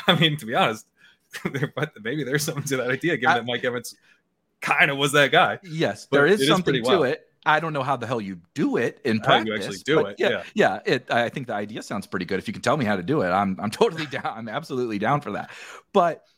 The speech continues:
Speaker 2: that's the point,
Speaker 1: <laughs>
Speaker 2: right? If you needed perfection, the players, like, you, you wouldn't have wanted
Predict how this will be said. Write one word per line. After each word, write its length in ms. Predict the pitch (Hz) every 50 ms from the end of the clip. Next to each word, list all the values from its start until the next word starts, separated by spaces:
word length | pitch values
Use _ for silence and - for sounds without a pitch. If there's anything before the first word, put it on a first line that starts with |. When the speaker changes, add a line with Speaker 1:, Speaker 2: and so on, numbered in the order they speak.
| _ _ -
Speaker 2:
that's 240 | - 160 208 - -
the 80 | 156
point, 320 | 131 - - 196 240 - -
Speaker 1:
<laughs> 40 | -
Speaker 2:
right? 240 | 107 110 135 156 - -
If 180 | 156 156 147 -
you 100 | 190 202
needed 400 | 170 151 170 220 214 226 190 -
perfection, 840 | - 156 117 - - 175 190 208 - - - - 95 90 90 107 - _ _ _ _ _ _ - 117
the 100 | 135 135
players, 760 | 135 - - 127 143 170 185 180 170 156 151 143 - - - _ _ _ _ -
like, 220 | 123 117 123 - -
you, 140 | 131 131 -
you 120 | 131 123 120
wouldn't 280 | 110 127 127 139 139
have 160 | 139 139 127 127
wanted 460 | 131 147 180 180 - 127 95 101